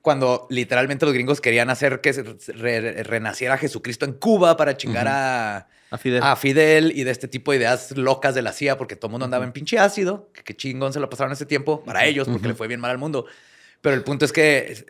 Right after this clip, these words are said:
Speaker 1: no hay, este, Project Blue Beam y lo que estamos viviendo no es un Project Blue Beam porque ni existe.
Speaker 2: Ujú. Eso diría alguien que está involucrado en
Speaker 3: En el
Speaker 2: Project
Speaker 3: proyecto
Speaker 2: Blue
Speaker 3: Blue
Speaker 2: Beam.
Speaker 3: Beam.
Speaker 1: ¡Fuck!
Speaker 3: Sí, mo.
Speaker 1: Así es como te chingan, Borre.
Speaker 3: Ujú.
Speaker 1: Así es como te chingan.
Speaker 3: Sí, mo.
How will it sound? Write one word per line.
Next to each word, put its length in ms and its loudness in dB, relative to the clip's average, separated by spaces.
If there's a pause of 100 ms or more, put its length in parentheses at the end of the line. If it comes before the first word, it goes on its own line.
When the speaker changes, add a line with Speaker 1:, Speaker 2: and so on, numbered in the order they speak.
Speaker 1:
no 400 2
hay, 160 4 (120)
este, 260 -2
Project 340 -2
Blue 160 -2
Beam 380 -4
y 120 -6
lo 120 -4
que 60 -14
estamos 200 -4
viviendo 260 -4
no 240 -10
es 120 -14
un 80 -18
Project 280 -20
Blue 140 -12
Beam 140 -16
porque 240 -18
ni 60 -20
existe. 320 -20 (140)
Speaker 2:
Ujú. 440 -10
Eso 180 -8
diría 180 -4
alguien 200 -8
que 40 -16
está 140 -18
involucrado 420 -8
en 20 -12
Speaker 3:
En 40 -14
el 60 -16
Speaker 2:
Project 200 -8
Speaker 3:
proyecto 280 -8
Speaker 2:
Blue 200 -8
Speaker 3:
Blue 100 -10
Speaker 2:
Beam. 100 -12
Speaker 3:
Beam. 240 6
Speaker 1:
¡Fuck! 200 -2 (440)
Speaker 3:
Sí, 220 -12
mo. 200 -12 (560)
Speaker 1:
Así 220 -10
es 80 -12
como 180 -10
te 120 -16
chingan, 360 -10
Borre. 280 -14 (260)
Speaker 3:
Ujú. 320 -16 (260)
Speaker 1:
Así 140 -20
es 100 -20
como 220 -20
te 100 -20
chingan. 260 -20 (200)
Speaker 3:
Sí, 180 -16
mo. 260 -10